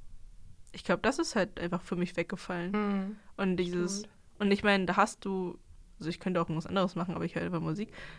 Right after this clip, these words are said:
Speaker 1: Und dann hast du halt auch nichts anderes zu tun, sondern da konzentrierst du dich auch wirklich
Speaker 2: Ja,
Speaker 1: auf die Musik und
Speaker 2: genau.
Speaker 1: dann ist es so ein, sagen wir, anderthalb Stunden aktives Zuhören, bis ich dann irgendwann einschlafe.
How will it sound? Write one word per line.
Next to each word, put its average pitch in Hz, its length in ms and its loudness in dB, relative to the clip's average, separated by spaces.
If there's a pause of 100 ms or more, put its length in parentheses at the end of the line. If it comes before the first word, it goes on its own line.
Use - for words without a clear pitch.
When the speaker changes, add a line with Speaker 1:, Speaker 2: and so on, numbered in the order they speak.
(120)
Speaker 1:
Und 190 60 4
dann 180 160 6
hast - 220 4
du 240 80 10
halt 208 200 8
auch 190 160 2
nichts 202 240 0
anderes 202 640 2 (100)
zu - 100 -8
tun, 214 300 4
sondern 185 420 2 (120)
da 180 160 0
konzentrierst 202 600 0
du 180 40 -2
dich 180 160 -2
auch 180 120 -2
wirklich 170 200 -2
Speaker 2:
Ja, 220 100 4
Speaker 1:
auf 208 60 4
die 185 60 2
Musik 180 340 0
und 180 140 2
Speaker 2:
genau. - 0 -
Speaker 1:
dann 175 320 2 (560)
ist 202 100 -2
es 180 140 -4
so 180 160 2
ein, 175 300 2 (920)
sagen 170 360 -2
wir, 165 400 0
anderthalb 254 340 4
Stunden 190 540 2
aktives 180 420 0
Zuhören, 208 300 4
bis 196 80 -2
ich 185 80 0
dann 170 120 0
irgendwann 165 200 0
einschlafe. 190 540 0